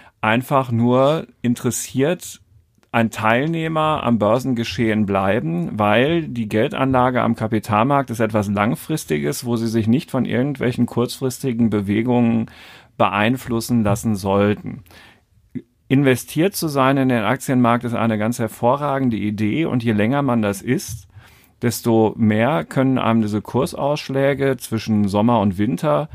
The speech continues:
oder zwischen einer Woche und einer anderen Woche egal sein. Das ist eine ganz, ganz wichtige Regel an der Börse. Und da Technologiewerte im Auge zu behalten, ist völlig unabhängig von dem, was wir hier besprochen haben, sicherlich eine gute Idee.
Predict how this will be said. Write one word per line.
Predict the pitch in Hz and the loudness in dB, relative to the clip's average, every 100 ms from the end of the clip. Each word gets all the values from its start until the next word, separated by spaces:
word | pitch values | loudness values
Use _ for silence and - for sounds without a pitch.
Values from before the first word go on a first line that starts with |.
| - - - _ _ | -16 -20 -20 _ _
oder | - 113 107 | -2 2 2
zwischen | - 110 117 | 0 -2 0
einer | 110 123 120 | 2 2 2
Woche | 107 110 | 2 0
und | 113 | -2
einer | - 110 98 | 0 0 0
anderen | 98 127 123 | 0 2 2
Woche | 110 113 104 | 0 -2 -2
egal | 101 95 92 98 110 | -2 -2 0 2 2
sein. | 98 92 95 101 104 | 2 -4 -6 -4 -4
Das | 107 | -6
ist | 127 | -6
eine | 117 110 107 | -2 0 2
ganz, | 104 107 160 - | 2 2 0 0
ganz | 135 127 | -2 -2
wichtige | 131 - 110 104 | -4 -4 -2 0
Regel | 101 127 156 | 0 -2 -2
an | 135 143 | -2 -2
der | 139 | 0
Börse. | 120 123 135 143 147 - - - - | 2 2 2 0 -6 -8 -20 -20 -18
Und | - 113 110 - - | -2 2 2 0 -4
da | 113 107 117 151 156 - | 0 2 2 2 -2 -4
Technologiewerte | 135 123 123 113 104 113 147 160 165 147 | -2 2 2 2 2 0 2 0 0 -2
im | 139 | 0
Auge | 110 123 143 | 2 2 0
zu | - 131 | -2 -2
behalten, | 123 117 117 123 110 | 0 2 0 0 -2
ist | 110 | -2
völlig | - 107 98 | 0 0 0
unabhängig | - 151 180 - 131 131 | -2 0 0 0 0 0
von | - 117 | 0 2
dem, | 104 110 | 4 2
was | 107 107 | 2 0
wir | 107 | 0
hier | 113 | 0
besprochen | 101 98 - 107 110 147 139 | 0 -4 -4 -2 -2 -2 0
haben, | 127 127 117 | 2 4 2
sicherlich | 104 110 120 113 110 | 0 -2 0 0 0
eine | 104 101 | 0 0
gute | 95 107 113 | 0 -2 0
Idee. | 107 98 92 98 120 | -2 -4 -2 0 0